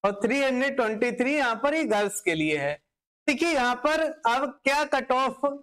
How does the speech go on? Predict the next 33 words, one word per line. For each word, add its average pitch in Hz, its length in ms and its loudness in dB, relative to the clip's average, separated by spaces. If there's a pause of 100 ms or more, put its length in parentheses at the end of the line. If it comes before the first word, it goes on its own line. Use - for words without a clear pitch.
(300)
जा 247 200 2
सकता 226 360 -2
है 220 200 2
इसके 247 300 -2
बारे 202 280 0
में 208 140 0
अगर 208 220 0
आप 208 140 0 (260)
देखें 196 420 0 (420)
तो 294 60 2
देखिए 320 400 0 (160)
जो 262 180 2 (1500)
round 302 480 0
three 262 180 0
का 269 160 0
cut 226 220 -2
off 226 240 0
होगा 233 220 0
लगभग 226 520 0
same 254 320 0
रहने 240 280 0
वाला 233 220 0
है, 254 60 -2
बहुत 208 320 0
ज्यादा 226 280 0
यहाँ 214 200 0
पर 220 180 -2
difference 214 540 -2 (540)
होने 208 240 2
की 233 160 -2
उम्मीद 214 340 0
नहीं 208 280 0
है 277 220 0